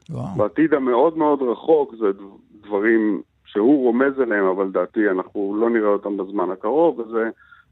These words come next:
Speaker 2: הבנה של באמת מה המוח עושה, הבנת מחשבות או דברים כאלה. זה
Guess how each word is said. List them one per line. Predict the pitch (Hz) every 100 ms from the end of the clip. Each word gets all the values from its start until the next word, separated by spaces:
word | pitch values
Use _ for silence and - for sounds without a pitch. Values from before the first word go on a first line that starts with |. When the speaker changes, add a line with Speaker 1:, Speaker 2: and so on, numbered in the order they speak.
| _
Speaker 2:
הבנה | 107 117 120 135 135
של | 131 120
באמת | 120 110 117 113 120
מה | 110
המוח | 107 107 95 -
עושה, | 95 _ 156 156 123 101
הבנת | 107 107 104 -
מחשבות | 113 - - 98 113 143 147 -
או | 110
דברים | 107 110 110
כאלה. | 101 98 95 - - _ _ _ _ _ _ -
זה | 117 139